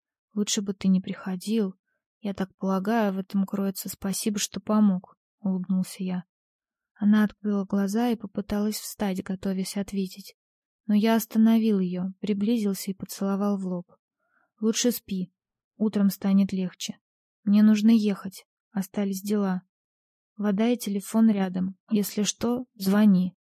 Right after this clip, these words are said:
Сегодня разрешаю". Аля ничего не ответила. Я ушел, закрыв за собой дверь. По пути к машине зазвонил второй телефон. "Да, отец, внимательно слушаю", — с сарказмом ответил я. "Сэм, где ты?"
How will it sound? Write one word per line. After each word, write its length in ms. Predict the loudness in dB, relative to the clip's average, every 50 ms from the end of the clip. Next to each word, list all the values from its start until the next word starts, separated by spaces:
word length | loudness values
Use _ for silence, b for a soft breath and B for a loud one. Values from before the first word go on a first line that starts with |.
| _ _ _ _
Сегодня 500 | -12 -10 -4 0 0 2 2 4 2 2
разрешаю". 720 | 2 0 0 0 0 0 -2 -4 -4 -4 -4 -4 -6 -8 -8 _ _ _ _ _ _ _ _ _ _ _ _ _ _ _ _ _ _ _ 0
Аля 260 | 2 4 4 6 8
ничего 420 | 8 8 8 6 4 -4 0 4
не 160 | 6 6 6 6
ответила. 680 | 4 2 2 0 -2 -2 -2 -6 -10 -8 -8 -8 -10 _ _ _
Я 260 | 0 2 2 2 2
ушел, 320 | 0 -2 -2 -2 -2 -2 -2
закрыв 400 | -2 -4 -4 -4 -4 -4 -4 -4
за 100 | -6 -6
собой 400 | -6 -6 -6 -6 -4 -4 -4 -4
дверь. 320 | -2 -4 -4 -4 -6 _ _ _ _ _ _ _ _ _ _ _ _ _
По 120 | -8 -6
пути 260 | -2 -2 -4 -2 -4
к 100 | -4 0
машине 500 | 2 2 4 2 2 2 4 6 6 6
зазвонил 480 | 4 2 -2 -2 0 2 4 6 4 4
второй 360 | 2 0 -6 -4 -2 -2 -4
телефон. 600 | -4 -6 -8 -8 -8 -8 -6 -4 -4 -2 -2 -4 _ _ _ _ _ _ _ _ _ _ _ _ _ _ -2
"Да, 280 | 0 2 4 4 4
отец, 400 | 4 2 0 -2 -4 -4 -4 2
внимательно 540 | 4 6 6 8 6 6 4 4 4 4 4
слушаю", — 560 | 4 2 -2 -2 -2 -2 -4 -6 -6 -6 -6 -6
с 40 | -6
сарказмом 600 | -4 -4 -4 -4 -4 -4 -2 0 2 2 2 2
ответил 440 | 2 0 -2 -4 -6 -6 -6 -6 -6
я. 280 | -6 -4 -4 -6 -6 -8 _ _ _ _ _ _ _ _ _ _ _ _ _ _ _ _ _ _ _ _ _ _
"Сэм, 420 | -12 -10 -4 0 2 2 4 2
где 260 | 2 0 0 0 0
ты?" 260 | 0 -2 -6 -8 -8